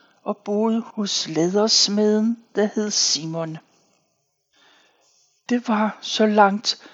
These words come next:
kapitel ni i Apostlenes Gerninger. Jeg læste fra bibeludgaven, Bibelen tyve tyve. Det er ved at være slut på denne udsendelse.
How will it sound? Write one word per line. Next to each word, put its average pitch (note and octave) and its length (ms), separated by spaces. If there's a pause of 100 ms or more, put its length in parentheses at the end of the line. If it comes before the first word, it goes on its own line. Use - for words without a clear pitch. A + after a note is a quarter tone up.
(200)
kapitel G#3+ 580
ni G3+ 440 (440)
i G3 280 (160)
Apostlenes G3 960
Gerninger. F3 720 (520)
Jeg E3 120
læste F3+ 420
fra - 160
bibeludgaven, G3+ 1300 (360)
Bibelen G3 540
tyve G3+ 600
tyve. E3+ 680 (1500)
Det C#3 100
er C#3 80
ved F3 300
at F3+ 140
være D#3 140
slut G#3 360
på - 180
denne G3 480
udsendelse. D3 800